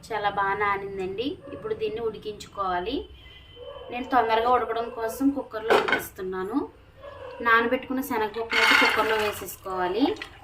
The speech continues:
ఏ కప్పుతో పప్పు తీసుకున్నామో అదే కప్పుతో రెండు కప్పులు వాటర్ అయితే వేస్తున్నానండి.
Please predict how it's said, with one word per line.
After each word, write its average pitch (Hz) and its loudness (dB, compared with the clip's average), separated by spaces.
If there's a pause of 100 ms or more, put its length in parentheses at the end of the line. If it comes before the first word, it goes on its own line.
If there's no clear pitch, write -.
(1300)
ఏ 254 -4 (140)
కప్పుతో 285 2 (100)
పప్పు 277 0
తీసుకున్నామో 247 0
అదే 240 -2 (120)
కప్పుతో 262 0 (440)
రెండు 226 -2
కప్పులు 247 -4
వాటర్ 226 4
అయితే 226 -4
వేస్తున్నానండి. 202 0